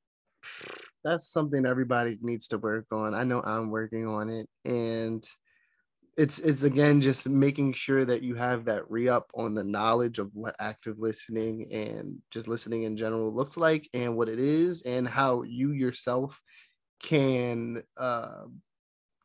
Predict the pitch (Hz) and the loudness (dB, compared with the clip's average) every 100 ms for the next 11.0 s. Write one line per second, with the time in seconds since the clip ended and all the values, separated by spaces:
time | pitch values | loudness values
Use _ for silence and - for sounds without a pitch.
0 | _ - 165 156 143 139 - - 160 160 | _ 4 6 8 6 4 0 2 6 6
1 | 165 160 - - 143 143 190 214 208 220 | 8 6 4 0 0 2 0 0 0 -2
2 | 214 233 233 240 240 - _ _ _ _ | 0 0 0 -2 -6 -12 _ _ _ _
3 | 175 165 143 117 - - 104 104 120 135 | 4 6 4 0 -2 -8 -10 -6 -2 4
4 | 139 120 123 143 175 175 - 107 104 - | 4 4 2 6 6 4 0 -4 -4 -16
5 | _ _ - 113 123 113 101 - _ _ | _ _ 0 2 4 2 -2 -8 _ _
6 | _ _ - 190 208 190 127 139 143 143 | _ _ -2 2 4 4 4 2 2 4
7 | 147 139 175 - 120 104 110 151 139 135 | 4 4 0 -2 -8 -8 0 2 2 4
8 | 165 160 147 143 147 170 147 135 151 180 | 6 8 6 2 6 8 6 4 4 4
9 | 131 - 147 147 156 147 - 170 131 123 | 4 0 2 4 2 0 4 6 6 0
10 | 120 110 120 110 110 - - - 95 - | -4 -6 -4 -4 -4 -6 -12 -6 -6 -6